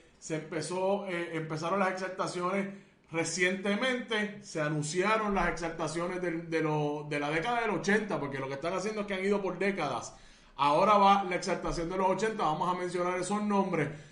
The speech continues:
También algunas otras cositas que tengo por ahí, empezando por Tom Brady, voy a empezar por eso y su retiro. Pero antes que todo, compartan, compartan, compartan nuestros contenidos siempre.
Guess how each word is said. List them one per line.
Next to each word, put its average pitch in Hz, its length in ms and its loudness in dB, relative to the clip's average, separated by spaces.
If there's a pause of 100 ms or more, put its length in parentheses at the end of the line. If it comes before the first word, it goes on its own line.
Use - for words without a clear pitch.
(140)
También 170 600 2
algunas 160 320 0
otras 214 320 2
cositas 202 380 -2
que 202 100 -4
tengo 202 260 0
por 202 140 0
ahí, 202 220 2
empezando 190 440 -2
por 196 180 -2
Tom 190 180 -2
Brady, 202 260 0
voy 160 200 0
a 185 40 -4
empezar 185 380 -4
por 190 160 0
eso 160 380 -2 (260)
y 147 100 -6
su 160 160 -2
retiro. 175 720 0 (120)
Pero 147 240 2
antes 160 340 0
que 202 120 0
todo, 226 720 6
compartan, 175 640 0
compartan, 202 680 2
compartan 196 480 0
nuestros 190 280 2
contenidos 190 640 2
siempre. 208 560 2